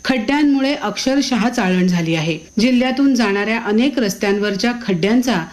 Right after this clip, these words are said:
वाहन चालकांना मोठा त्रास होत आहे. खड्ड्यांमुळे या रस्त्यांवर अनेक अपघात होत आहेत. कोपरगावमध्ये एका युवकाचा तर अहिल्यानगर छत्रपती संभाजीनगर रस्त्यावर झालेल्या अपघातात वडील आणि मुलाचा मृत्यू झाला.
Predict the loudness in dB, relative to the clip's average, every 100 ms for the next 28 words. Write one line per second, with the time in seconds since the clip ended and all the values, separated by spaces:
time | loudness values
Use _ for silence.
0 | -4 0 2 2 2 0 -2 -2 -2 0
1 | 0 2 0 0 -2 -2 -2 -2 -2 -2
2 | 0 0 -2 -12 -8 -2 0 0 0 0
3 | 2 2 0 -2 -2 0 0 0 -2 -6
4 | -14 -2 0 2 0 -2 -2 0 0 0
5 | -2 -2 -4 -4 -8 -8 -2 -2 0 -2
6 | 0 0 0 2 0 0 -2 0 0 2
7 | 0 -2 -2 -4 -6 -4 -4 -2 -2 0
8 | 2 2 2 2 0 0 -2 -2 -2 0
9 | 0 2 2 2 2 4 2 2 0 -2
10 | -2 -2 0 0 2 2 2 0 -2 -2
11 | -2 0 -2 -4 -6 -2 0 2 2 2
12 | 2 2 2 0 -2 0 -2 -2 -2 0
13 | -2 -4